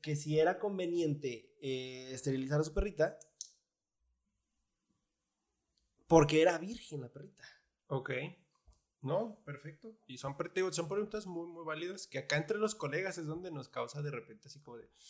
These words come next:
Speaker 2: "¿Qué pasó aquí?". Y, eh, nos reímos ya en retrospectiva de cuando son preguntas
Speaker 1: Ajá.
Speaker 2: a-, así, pero son muy serias, son muy válidas y sí, perfectamente sí. Si tiene esa edad, posiblemente ya entró en celo varias veces.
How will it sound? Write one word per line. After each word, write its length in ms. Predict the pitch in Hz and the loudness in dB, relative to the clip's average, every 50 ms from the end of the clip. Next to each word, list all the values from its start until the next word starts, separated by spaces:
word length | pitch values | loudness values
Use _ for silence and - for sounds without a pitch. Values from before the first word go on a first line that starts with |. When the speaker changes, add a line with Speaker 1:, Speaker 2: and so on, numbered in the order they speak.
| - - - _ _ _ _ _ _ | -20 -20 -20 _ _ _ _ _ _
Speaker 2:
"¿Qué 120 | - - 113 | -4 -2 0
pasó 200 | 120 143 147 151 | 2 2 4 2
aquí?". 180 | 147 147 180 | 2 2 -2
Y, 180 | 180 - 143 139 | -4 -2 -2 -2
eh, 180 | 135 135 135 135 | -2 -2 -4 -2
nos 160 | 143 147 156 | -2 -2 0
reímos 340 | 165 180 202 233 254 233 185 | 0 0 -2 -2 -2 -2 -4
ya 100 | 156 151 | -4 -4
en 60 | 151 | -6
retrospectiva 720 | 156 160 160 - 156 147 - - 135 - - 139 139 143 147 | -8 -10 -14 -14 -14 -14 -12 -10 -12 -10 -8 -6 -4 -2 0
de 100 | 151 147 | -2 -2
cuando 260 | 147 131 120 113 107 | -4 -8 -12 -12 -12
son 180 | - - 123 - | -14 -14 -12 -10
preguntas 640 | - 127 135 135 120 107 - 151 147 - - - - _ | -6 -4 -2 -2 -2 0 -2 -2 -4 -4 -8 -12 -16 _
Speaker 1:
Ajá. 60 | - - - - | -20 -20 -14 -12
Speaker 2:
a-, 60 | 120 | -8
así, 420 | 123 - - - 139 170 202 - _ _ _ _ _ | -4 -4 -4 -2 -4 -6 -6 -8 _ _ _ _ _
pero 140 | _ - 139 123 | _ -4 -2 -2
son 140 | 135 135 | -2 0
muy 140 | 139 147 170 | 0 0 0
serias, 300 | 147 180 175 170 185 180 | 0 0 -2 -2 -4 -4
son 120 | - 170 160 | -4 -6 -6
muy 120 | 165 170 | -6 -6
válidas 580 | 170 170 165 160 165 170 180 196 190 - - _ _ _ | -6 -6 -6 -6 -6 -6 -6 -8 -8 -10 -14 _ _ _
y 540 | - 143 147 160 170 180 185 180 180 - _ - | -8 -6 -6 -4 -6 -6 -8 -8 -10 -12 _ -14
sí, 440 | 135 - - - 127 113 - - _ _ _ _ _ _ _ _ _ _ _ _ - | -10 -6 -4 -4 -4 -6 -8 -12 _ _ _ _ _ _ _ _ _ _ _ _ -8
perfectamente 520 | 131 123 131 139 - 147 143 143 143 147 | -6 -4 -4 -4 -4 -2 -2 -2 -2 -4
sí. 180 | 147 - 208 214 | -4 -4 -4 -4
Si 120 | - - 147 - | -6 -6 -8 -6
tiene 460 | - 143 139 143 151 156 160 156 151 | -6 -4 -4 -2 -2 -2 -2 -2 -4
esa 160 | 147 147 160 | -4 -4 -6
edad, 400 | 160 151 165 170 190 202 202 - - | -6 -4 -4 -2 -2 -4 -6 -8 -14
posiblemente 580 | 131 - 131 123 120 123 127 131 127 - 156 | -12 -10 -8 -8 -8 -8 -10 -12 -12 -10 -8
ya 80 | 131 131 | -6 -6
entró 200 | 123 - - 139 | -6 -8 -10 -10
en 80 | 127 | -10
celo 260 | - - 123 120 123 123 | -8 -8 -6 -6 -6 -4
varias 260 | 117 - 220 151 - | -4 -4 -6 -8 -8
veces. 400 | 147 185 202 - 220 220 - | -8 -8 -8 -8 -12 -16 -18